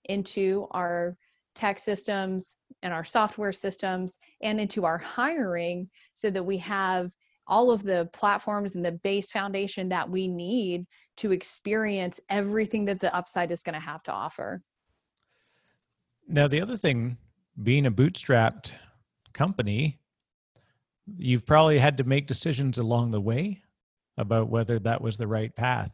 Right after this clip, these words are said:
Speaker 2: And I'm sure that you've had people that saw where you were going and said they wanted to be a part of it. And by that meaning, "I believe in you, Martha. I really see your vision with you."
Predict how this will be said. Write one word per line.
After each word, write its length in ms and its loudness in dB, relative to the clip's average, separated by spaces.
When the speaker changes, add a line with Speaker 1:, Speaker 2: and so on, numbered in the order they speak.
Speaker 2:
And 140 2
I'm 180 0
sure 300 4
that 160 -2
you've 180 -2
had 240 0
people 400 0
that 260 -4
saw 240 2
where 160 0
you 180 0
were 120 -2
going 400 2
and 120 -2
said 320 -2
they 180 -2
wanted 300 -2
to 80 0
be 120 0
a 60 -2
part 260 -2
of 100 -4
it. 340 -10
And 160 4
by 200 8
that 280 8
meaning, 360 4
"I 140 10
believe 520 6
in 180 6
you, 260 4
Martha. 540 4
I 180 8
really 440 6
see 360 2
your 220 6
vision 420 6
with 260 4
you." 320 4